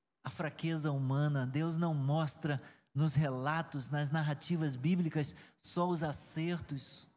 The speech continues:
só as fortalezas, as virtudes. Deus mostra também a nossa pequenez.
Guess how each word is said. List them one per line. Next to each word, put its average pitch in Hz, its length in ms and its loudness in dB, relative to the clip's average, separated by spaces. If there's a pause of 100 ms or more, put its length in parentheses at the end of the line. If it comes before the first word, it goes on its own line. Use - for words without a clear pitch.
(2000)
só 185 300 -2
as 180 160 -2
fortalezas, 156 920 0
as 160 160 -2
virtudes. 160 580 0
Deus 160 280 2
mostra 180 760 0 (260)
também 190 540 2
a 180 60 0
nossa 185 320 0
pequenez. 180 1120 -2